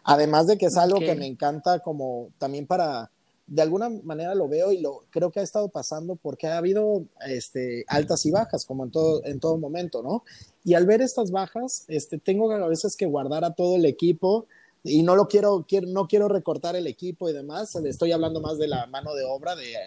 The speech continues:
Speaker 1: este, por la construcción. Y es que en
Speaker 2: Ujú.
Speaker 1: donde metemos como tratar de hacer esta mucha experimentación de materiales, ¿no? Tratar de aprovechar los materiales de otra parte. Y si tú puedes ver,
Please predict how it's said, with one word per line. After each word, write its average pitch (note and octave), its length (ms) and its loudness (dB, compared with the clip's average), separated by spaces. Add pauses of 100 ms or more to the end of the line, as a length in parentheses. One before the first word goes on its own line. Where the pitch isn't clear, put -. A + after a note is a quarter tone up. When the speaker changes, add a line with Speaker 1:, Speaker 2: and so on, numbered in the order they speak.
(140)
Speaker 1:
este, - 340 -2
por B2+ 180 -2
la B2 140 0
construcción. C#3+ 720 0 (540)
Y G3 100 8
es G#3+ 140 0
que A#3+ 100 4
en A#3 120 4
Speaker 2:
Ujú. A3 80 6
Speaker 1:
donde G3 180 2
metemos F#3 520 0
como E3 220 -4
tratar D#3+ 340 -2
de G3+ 60 -4
hacer G3 240 -2
esta G3 260 -2
mucha F#3 300 -2
experimentación C#3 800 -2
de E3+ 60 -2
materiales, B2+ 600 -2
¿no? C#3+ 140 -2
Tratar E3+ 300 2
de F#3+ 80 8
aprovechar D#3+ 360 2
los E3+ 140 2
materiales C#3+ 420 2
de C#3+ 60 2
otra D3+ 180 0
parte. D3+ 480 0 (300)
Y D3+ 80 4
si D3 140 4
tú F#3 140 6
puedes G3+ 300 6
ver, G3+ 260 4